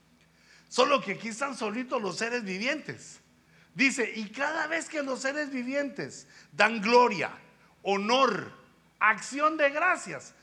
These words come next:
aquí solo son tres. Dan gloria, honor y acción de gracias al que está sentado en el trono,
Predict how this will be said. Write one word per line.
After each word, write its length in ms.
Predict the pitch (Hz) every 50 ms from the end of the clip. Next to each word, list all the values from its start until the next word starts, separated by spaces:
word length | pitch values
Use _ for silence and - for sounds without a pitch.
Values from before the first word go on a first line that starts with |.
| _ _
aquí 240 | 127 127 127 180 196
solo 260 | 190 233 226 220 214
son 220 | - 214 208 202 185
tres. 360 | 247 277 285 254 - - - _ _ _ _ _ _ _ _ _ _ _ _ _ _ _ _ _ _ _ _ _ _ _ _ _ _ _
Dan 280 | - 147 226 233 240 196
gloria, 580 | 208 254 262 294 349 359 330 339 349 302 269 - 208
honor 520 | 208 208 208 208 226 269 349 392 381 349 -
y 80 | 220 214
acción 500 | 214 202 196 196 - - 285 311 330 370
de 140 | 381 359 339
gracias 800 | 330 311 277 247 220 196 180 233 277 294 302 285 - - - _ _ _ _ - - - _ _ _ _
al 200 | - 170 175 156
que 100 | - 170
está 240 | 147 - - 226 226
sentado 480 | - 220 196 175 214 233 240 247 240
en 80 | 220 190
el 140 | 175 160 160
trono, 580 | - 254 247 277 320 359 349 311 196 - -